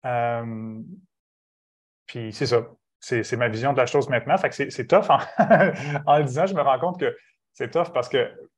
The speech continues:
j'ai choisi, euh, de, de laisser, euh, James, euh, cette semaine.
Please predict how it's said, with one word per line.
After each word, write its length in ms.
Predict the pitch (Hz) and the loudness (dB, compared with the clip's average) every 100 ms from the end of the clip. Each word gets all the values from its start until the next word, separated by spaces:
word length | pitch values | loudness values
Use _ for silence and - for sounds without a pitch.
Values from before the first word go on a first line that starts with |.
| _ _ _ | _ _ _
j'ai 160 | 123 113 | -10 -10
choisi, 760 | - 147 135 127 110 190 240 - _ _ _ | -4 2 4 2 0 -2 -4 -12 _ _ _
euh, 680 | 135 131 123 120 117 113 117 | -4 0 2 2 0 -2 -6
de, 180 | 117 117 | -10 -12
de 120 | 117 | -6
laisser, 600 | 113 117 113 143 143 139 | -2 -2 0 2 2 2
euh, 240 | 117 107 107 104 - | 0 -2 -10 -16 -12
James, 420 | 110 117 165 165 110 | -6 -4 -2 -2 -2
euh, 160 | 113 101 | -4 -4
cette 180 | 123 | -6
semaine. 600 | - 120 113 156 185 117 | -2 -2 2 2 0 -2